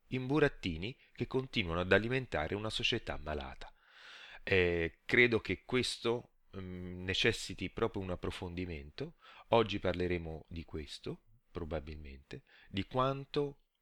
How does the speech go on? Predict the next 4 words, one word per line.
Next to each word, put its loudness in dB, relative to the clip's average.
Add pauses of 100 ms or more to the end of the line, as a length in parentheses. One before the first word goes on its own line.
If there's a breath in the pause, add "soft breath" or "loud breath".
eh, -4 (420)
probabilmente 0
ci 2
sia 2